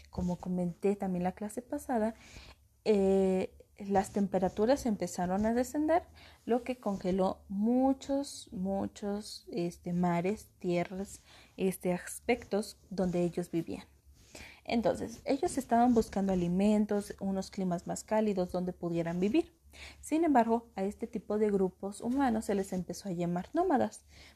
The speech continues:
¿Por qué? Porque estaban cambiando de residencia constantemente, de tal forma en el que si terminaban algún alimento en el lugar al que habían llegado, pues se iban cambiando a otro en donde tuvieran todos los recursos para sobrevivir.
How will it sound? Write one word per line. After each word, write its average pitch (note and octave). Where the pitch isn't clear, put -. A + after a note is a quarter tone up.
¿Por A#3
qué? F#4+
Porque C4+
estaban A#3+
cambiando F#3
de F3+
residencia G#3
constantemente, -
de F#3+
tal C4+
forma A#3+
en F#3
el E3+
que E3
si -
terminaban F#3
algún G3
alimento G#3+
en F3
el F3+
lugar G3
al A#3+
que A3+
habían A3+
llegado, A3+
pues C#4+
se C4
iban A#3
cambiando F#3
a F3
otro F3
en F3
donde E3+
tuvieran E3+
todos G3
los G#3
recursos G#3+
para F#3+
sobrevivir. D#3+